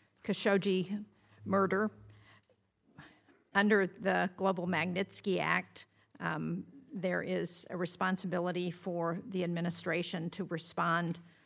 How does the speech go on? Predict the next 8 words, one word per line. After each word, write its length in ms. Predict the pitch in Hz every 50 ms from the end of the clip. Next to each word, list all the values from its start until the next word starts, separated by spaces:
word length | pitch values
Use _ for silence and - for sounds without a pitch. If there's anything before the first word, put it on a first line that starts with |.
| _ _ _ _ _ _ _ _ _ _ -
to, 380 | - - 185 175 175 - 180 170 185 - - _ _ -
um, 340 | 196 175 110 - 143 151 160
that 200 | - 190 180 170
murder. 500 | - 185 190 185 185 180 190 196 214 214 - - - - _ - - _ _ - - - _ -
Can 220 | - 214 214 220
you 140 | 220 233 247
talk 280 | 226 - 214 208 208 -
about 320 | 220 196 190 190 190 -